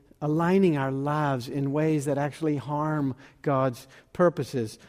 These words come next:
All of this invites us to think afresh about our lives, our pursuits, our various activities, engagements. Do our lives align with God's purposes, with God's life?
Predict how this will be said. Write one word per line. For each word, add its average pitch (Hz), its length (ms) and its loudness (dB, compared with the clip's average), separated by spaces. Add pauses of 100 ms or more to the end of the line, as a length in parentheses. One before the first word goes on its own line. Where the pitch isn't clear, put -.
(600)
All 160 220 0
of 131 120 -2
this 135 300 0
invites 135 540 -4
us 123 220 -8
to 131 100 -10
think 135 400 -6
afresh 127 640 -6
about 127 300 -2
our 120 140 -2
lives, 123 460 -2
our 117 140 -4
pursuits, 127 580 -4
our 123 80 -4
various 139 480 -2
activities, 131 580 0
engagements. 123 800 -4 (600)
Do 143 100 -4
our 127 140 -4
lives 127 280 -4
align 120 480 -4 (200)
with 120 180 -10
God's 110 300 -8
purposes, - 840 -12 (1500)
with 123 200 -6
God's 123 400 -2
life? 92 540 -10